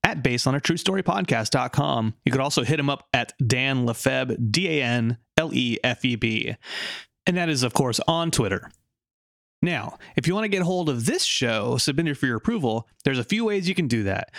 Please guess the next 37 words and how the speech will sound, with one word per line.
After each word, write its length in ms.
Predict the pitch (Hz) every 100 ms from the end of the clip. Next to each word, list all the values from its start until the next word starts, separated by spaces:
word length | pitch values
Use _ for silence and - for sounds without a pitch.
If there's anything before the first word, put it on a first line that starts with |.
| -
You 100 | -
can 100 | 127
head 80 | 139
over 160 | 165 165
to 40 |
facebook 500 | - 156 214 - 139
dot 260 | - 160 -
com 340 | 147 117 143 -
slash 400 | - 135 113 110 - -
S 160 | 170
four 220 | - 156 143
Y 140 | 131
A 160 | - 117
podcast, 680 | - 113 104 113 113 175 - - - -
over 200 | 156 165
on 140 | 165 139
Instagram 580 | 170 - 208 196 185 156
and 120 | 208
Twitter 520 | - 294 143 120 127 - - _ _ _ _
at 220 | 190 190 -
S 160 | 175 180
four 220 | 190 190
Y 140 | 180
A 260 | 110 117 113 -
underscore 440 | 135 120 - 107
podcast. 760 | - 117 113 107 104 90 - - - - - -
Also, 440 | 131 - 165 185 -
email 500 | 160 139 139 185 -
S 180 | 151 -
four 100 | 147
Y 100 | 131
A 100 | 120
podcast 580 | - 113 113 135 170 -
at 120 | 117
gmail 300 | - 131 110
dot 180 | 107 98
com. 420 | - 165 190 185